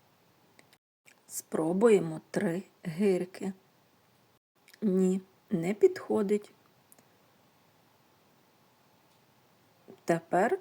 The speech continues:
спробуємо дев'ять.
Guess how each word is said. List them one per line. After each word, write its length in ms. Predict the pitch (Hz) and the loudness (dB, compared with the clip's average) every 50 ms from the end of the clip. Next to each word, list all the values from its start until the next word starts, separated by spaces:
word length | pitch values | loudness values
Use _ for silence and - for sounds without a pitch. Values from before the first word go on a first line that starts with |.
| - - - | -6 -16 -10
спробуємо 1040 | - - - - - 226 202 185 180 170 160 175 170 165 160 160 185 175 175 180 - _ _ _ | -8 -8 -6 -4 -2 2 4 4 4 2 2 0 -2 -2 -2 -2 -4 -6 -10 -12 -14 _ _ _
дев'ять. 1040 | - 240 180 156 - 175 165 156 156 160 156 170 180 190 220 254 330 - - - | -10 -8 -4 2 2 4 4 2 0 -2 -4 0 2 2 4 2 0 -4 -8 -20